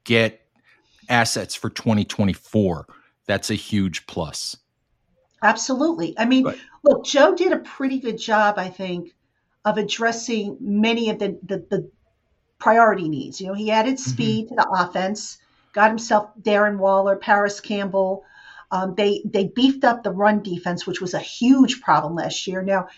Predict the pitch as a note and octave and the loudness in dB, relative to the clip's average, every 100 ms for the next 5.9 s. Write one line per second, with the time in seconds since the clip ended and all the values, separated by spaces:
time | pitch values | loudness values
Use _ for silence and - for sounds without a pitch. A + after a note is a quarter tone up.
0 | - - - B3+ B3 A3 A3 G3+ G3+ G#3 | -20 -20 -4 -2 -2 -2 0 2 4 4
1 | G#3 A3+ B3+ C4 A#3+ A#3 A#3 G#3+ G#3 G#3 | 4 2 2 2 2 0 0 2 2 2
2 | G#3 G#3 A3+ G#3+ G3 G3 F#3 F#3 G3+ - | -4 -4 -4 -2 0 2 0 0 -4 -2
3 | C4 F#3+ F3 F#3+ A#3 A3+ B3+ G#3+ _ A3+ | -4 -4 -4 -2 -2 0 -2 -4 _ -2
4 | A3+ - A3 A3+ - - G#3+ - G#3 F3 | -2 0 0 2 0 0 0 -2 -8 -8
5 | - G3+ F3+ F3 F3 E3+ - F#3 F3 | -10 -8 -6 -4 -4 -4 -2 -2 -2